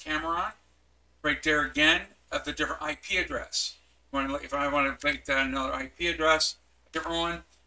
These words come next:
I'll do that like that, and after you do that,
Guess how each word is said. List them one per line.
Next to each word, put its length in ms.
I'll 140
do 160
that 220
like 220
that, 380
and 240
after 280
you 220
do 60
that, 340